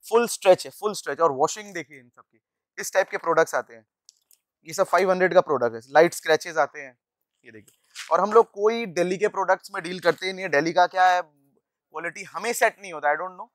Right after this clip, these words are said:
but हमें set नहीं होता है वो क्वालिटी। ये सब इस type के articles हैं।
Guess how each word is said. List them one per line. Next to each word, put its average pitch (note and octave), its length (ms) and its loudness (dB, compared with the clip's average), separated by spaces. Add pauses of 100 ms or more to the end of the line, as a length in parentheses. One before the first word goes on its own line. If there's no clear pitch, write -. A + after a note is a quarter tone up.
(340)
but F3 100 -2
हमें F#3 500 -6
set - 300 -8
नहीं F#3 120 -14
होता D3+ 180 -2
है C#3+ 60 4
वो C#3+ 100 -2
क्वालिटी। B2+ 520 -12 (420)
ये E3 80 -4
सब - 220 6
इस - 120 -8
type E3 180 -2
के F3+ 100 -2
articles B2 420 0
हैं। G#2 80 -20